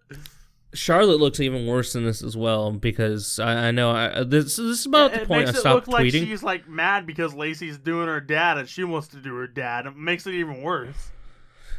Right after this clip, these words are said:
Speaker 2: No, it just, to be honest, Charlotte looks like the heel in this,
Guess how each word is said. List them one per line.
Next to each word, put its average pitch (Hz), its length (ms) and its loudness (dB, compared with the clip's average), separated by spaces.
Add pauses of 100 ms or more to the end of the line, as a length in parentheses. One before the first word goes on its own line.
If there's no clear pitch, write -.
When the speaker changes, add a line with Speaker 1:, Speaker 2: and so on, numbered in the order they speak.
(680)
Speaker 2:
No, 123 840 0 (140)
it 170 140 4
just, - 420 -4 (540)
to - 920 -12
be 156 100 6
honest, 294 320 4
Charlotte 165 380 4
looks 135 220 2
like 131 140 0
the 117 80 -2
heel 131 240 4
in 110 100 -2
this, 107 220 -8